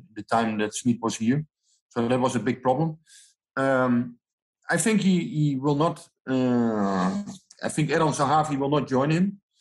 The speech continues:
the, the current number nine of P S V. I, I don't think he will join him because he's already, yeah, he's turning thirty-five now. Yeah, and to be honest, his, his performance was not,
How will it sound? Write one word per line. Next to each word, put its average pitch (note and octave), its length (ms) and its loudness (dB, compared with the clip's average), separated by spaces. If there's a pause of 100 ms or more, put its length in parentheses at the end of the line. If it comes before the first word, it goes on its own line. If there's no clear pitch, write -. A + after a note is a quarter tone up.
(240)
the, C3 300 2
the B2 80 -2
current D3+ 420 0
number C3+ 220 0
nine B2+ 240 2
of A#2+ 160 -4
P A#2+ 140 2
S A#2 100 -2
V. C3+ 140 2
I, A2 240 0
I A2+ 40 -2
don't B2 200 -2
think B2 180 0
he A#2+ 120 -2
will A2+ 100 -2
join B2 260 0
him C3+ 140 0
because A#2+ 300 -4
he's - 120 -16
already, A2+ 480 0 (720)
yeah, F#2 100 0
he's G2+ 120 0 (120)
turning C3 320 2
thirty-five C3 760 0
now. A2+ 380 0 (880)
Yeah, E2+ 160 0
and G#2 120 -4
to B2 60 -8
be B2 120 2
honest, B2+ 280 0
his, A#2+ 220 -2
his B2+ 160 -2
performance C3+ 520 -2
was A#2+ 200 -4
not, C3 240 0